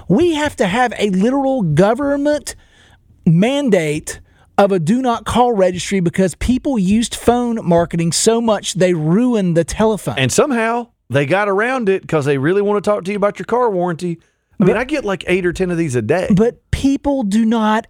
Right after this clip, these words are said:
Speaker 1: answer their phone unless they know the number.
Speaker 2: Yeah, yeah. Nobody
Speaker 1: That's how
Speaker 2: answers,
Speaker 1: bad it's gotten.
Speaker 2: nobody answers the phone anymore.
Speaker 1: That is how bad it has gotten. People will not answer their phone unless they know the number.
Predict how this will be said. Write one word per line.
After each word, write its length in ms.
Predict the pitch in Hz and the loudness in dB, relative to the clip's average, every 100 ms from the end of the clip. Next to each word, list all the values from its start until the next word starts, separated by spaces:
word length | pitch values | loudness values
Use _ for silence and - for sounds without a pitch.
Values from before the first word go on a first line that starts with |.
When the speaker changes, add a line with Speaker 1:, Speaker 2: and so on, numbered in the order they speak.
| - | -2
Speaker 1:
answer 460 | 185 208 202 240 208 | 0 0 -2 0 2
their 200 | 175 151 | 2 0
phone 460 | - 196 214 220 | 0 0 2 -2
unless 540 | - 160 143 185 220 - | -2 0 4 2 2 -2
they 180 | 160 | 0
know 400 | 156 151 170 233 | 2 2 4 2
the 160 | 185 151 | 0 -2
number. 560 | 147 160 254 214 - - | 2 2 2 -2 -6 -10
Speaker 2:
Yeah, 120 | - 151 - | -4 -4 0
yeah. 200 | 160 131 | 0 2
Nobody 240 | 123 196 | 0 2
Speaker 1:
That's 140 | 302 - | 0 0
how 140 | 349 | 0
Speaker 2:
answers, 100 | 302 294 | 2 0
Speaker 1:
bad 200 | 311 285 | 0 0
it's 160 | 240 | -2
gotten. 360 | - 294 190 151 | 0 0 -2 -2
Speaker 2:
nobody 360 | 143 202 202 202 | -2 -2 -2 -4
answers 240 | 208 185 | -6 -8
the 80 | 196 | -4
phone 240 | 202 190 | -2 -2
anymore. 220 | 123 110 156 | -4 -2 0
Speaker 1:
That 240 | 214 302 | 2 2
is 140 | 302 226 | 0 -2
how 160 | 254 | 0
bad 260 | 262 233 233 | 2 0 0
it 80 | 208 | 0
has 160 | 185 | 0
gotten. 440 | 180 214 175 170 180 | 2 0 -2 -6 -4
People 360 | 247 262 311 | -4 0 0
will 120 | 220 | 0
not 160 | 196 202 | 0 0
answer 260 | 190 220 196 | -2 -2 2
their 160 | 190 | 2
phone 520 | 170 - 247 220 185 175 _ _ | 2 0 0 0 -2 -6 _ _
unless 360 | 180 175 226 - | 2 4 2 0
they 140 | 196 | 0
know 300 | 180 175 196 | 2 2 2
the 140 | 196 196 | 0 0
number. 420 | 208 277 226 | 0 0 0